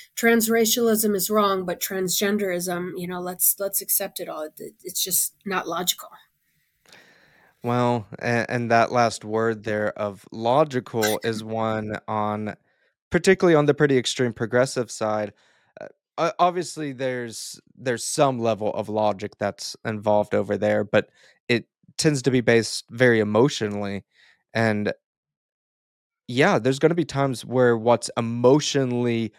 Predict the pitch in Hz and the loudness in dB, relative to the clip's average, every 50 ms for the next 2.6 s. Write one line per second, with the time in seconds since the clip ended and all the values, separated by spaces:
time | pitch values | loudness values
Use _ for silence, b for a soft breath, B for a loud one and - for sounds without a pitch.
0 | b b - - - 160 185 214 196 147 123 110 135 127 117 110 - - - 110 | b b -4 2 6 8 8 8 8 4 2 0 0 2 2 0 -2 -6 -6 -4
1 | 113 110 107 107 107 117 123 - 120 120 117 117 123 135 135 - 120 110 107 107 | -4 -4 -4 -4 -4 -4 -4 -4 -4 -4 -2 -2 0 0 -2 -2 -4 -6 -2 0
2 | 127 170 - - 110 - - 107 90 87 92 131 | 0 0 0 -2 -8 -10 -12 -14 -14 -14 -14 -16